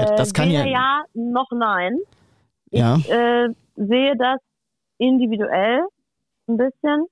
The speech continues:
Speaker 1: Also, du musst, finde ich, bei einer Hundeschutzweste abwägen. Ich habe tatsächlich eine Weste.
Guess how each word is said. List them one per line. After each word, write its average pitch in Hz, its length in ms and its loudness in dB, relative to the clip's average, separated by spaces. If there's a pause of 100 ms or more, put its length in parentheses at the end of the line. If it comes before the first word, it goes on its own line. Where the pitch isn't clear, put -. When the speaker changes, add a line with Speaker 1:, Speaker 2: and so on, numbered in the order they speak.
Speaker 1:
Also, 214 500 -2 (840)
du 208 300 -2
musst, 269 240 2 (520)
finde 240 280 0
ich, 233 180 -4
bei 208 60 0
einer 208 180 0
Hundeschutzweste 214 1200 -2 (100)
abwägen. 254 800 -2 (340)
Ich 208 200 -6
habe 285 440 0 (420)
tatsächlich 240 560 -6 (320)
eine 233 640 2 (160)
Weste. 226 460 -4